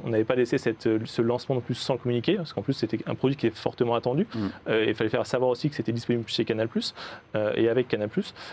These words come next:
Speaker 1: Donc, euh, donc, voilà, donc on a naturellement pris la parole sur, sur ce lancement-là. Euh, donc, ça va,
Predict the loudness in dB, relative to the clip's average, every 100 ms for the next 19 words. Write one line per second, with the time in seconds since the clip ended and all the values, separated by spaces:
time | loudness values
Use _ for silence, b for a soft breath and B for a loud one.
0 | B -2 2 2 2 4 6 4 2 0
1 | 0 2 2 2 0 0 0 2 0 0
2 | 0 0 0 0 2 0 2 2 2 2
3 | 2 2 2 -2 0 -2 -2 -2 0 0
4 | -2 B B B -4 0 0 2 0 0
5 | -2 -4 -4 -2 -2